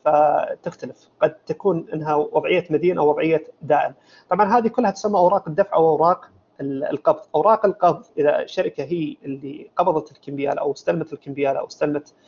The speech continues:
الشيك، فبالتالي تعتبر من ضمن أوراق القبض. أما إذا كان طبعًا الشيك، الشركة هي اللي أصدرتها، فبالتالي يعتبر دين عليها، فبالتالي كلامك يعتبر،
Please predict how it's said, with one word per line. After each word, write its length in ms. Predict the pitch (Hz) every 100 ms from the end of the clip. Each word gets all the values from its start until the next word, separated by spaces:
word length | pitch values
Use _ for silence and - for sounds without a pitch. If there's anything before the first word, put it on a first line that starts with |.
| _ _
الشيك، 320 | 151 - 208 220
فبالتالي 380 | 202 185 185
تعتبر 500 | 151 165 165 151 147 -
من 220 | 147 147
ضمن 200 | 151 147
أوراق 380 | 143 147 143 -
القبض. 280 | - 214 - _ - - -
أما 160 | 196
إذا 160 | 170 165
كان 240 | 170 160
طبعًا 380 | 156 143 139 143 -
الشيك، 400 | - 180 175 190 -
الشركة 480 | 156 139 - 196 170
هي 100 | 175
اللي 140 | 170
أصدرتها، 720 | - - 156 156 - 143 175 -
فبالتالي 360 | 151 - 156 151
يعتبر 300 | 143 147 139
دين 360 | 135 160 160 _ _ _
عليها، 380 | 131 147 147 143 -
فبالتالي 600 | - - 147 139 139 - - - -
كلامك 320 | 143 143 135
يعتبر، 420 | 139 - 139 139